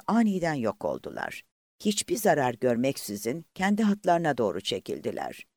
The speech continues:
Yaralı iki Sopwith'i topallayarak yuvalarına dönmek üzere bıraktılar. Andrew Michael'dan önce iniş yaptı. Elma bahçesinin kenarına kanat kanada park ettiler. İkisi de inip ağır adımlarla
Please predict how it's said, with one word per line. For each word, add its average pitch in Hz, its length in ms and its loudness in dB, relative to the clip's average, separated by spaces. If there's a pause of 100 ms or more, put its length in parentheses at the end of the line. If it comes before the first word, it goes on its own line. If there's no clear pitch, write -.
(280)
Yaralı 180 320 10
iki 156 260 4
Sopwith'i 139 540 0
topallayarak 160 800 2
yuvalarına 139 520 2
dönmek 135 380 0
üzere 110 380 0
bıraktılar. 80 720 -4 (1200)
Andrew 127 320 0
Michael'dan 117 640 0
önce 107 320 -2
iniş 123 340 -4
yaptı. - 400 -4 (260)
Elma 175 320 4
bahçesinin 131 580 0
kenarına 127 460 0
kanat 175 440 -2
kanada 120 400 0
park - 340 -2
ettiler. 71 640 -10 (320)
İkisi 170 420 -4
de 98 140 0 (120)
inip 131 320 -4 (160)
ağır 175 260 8
adımlarla 85 760 0